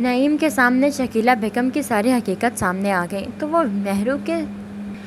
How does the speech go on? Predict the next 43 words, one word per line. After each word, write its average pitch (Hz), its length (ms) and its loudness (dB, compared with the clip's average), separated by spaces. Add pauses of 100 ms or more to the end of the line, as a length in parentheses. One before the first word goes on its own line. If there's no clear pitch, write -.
(240)
पास 302 360 6
जाता 208 300 0
है 277 120 2
उससे 294 240 0
माफ़ी 196 360 0
मांगने, 190 420 0
मगर 269 300 2
मेहरू 214 300 2
उसकी 277 260 0
कोई 254 240 0
भी 320 80 -2
बात 320 260 4
सुनने 277 340 2
के 277 100 0
लिए 262 160 2
तैयार 226 420 0
नहीं। 220 260 -6 (520)
तो 320 80 4
नईम 311 340 4
की 294 120 2
वालदा 226 380 6
अपने 240 240 2
बेटे 214 260 0
को 240 100 -2
समझाती 202 540 -2
हैं, 226 400 -4 (360)
"अगर 330 300 2
तुम्हें 254 320 4
उससे 302 400 0
माफ़ी 202 380 2
मांगनी 233 440 2
है 262 160 4
तो 320 120 -2
कुछ 311 300 -6
तो 359 140 4
ऐसा 294 280 2
करो 262 380 2 (420)
कि 359 140 2
वो 370 120 6
बैठकर 254 580 4
तुम्हारी 285 400 0
बात 202 360 0
सुने। 190 320 -4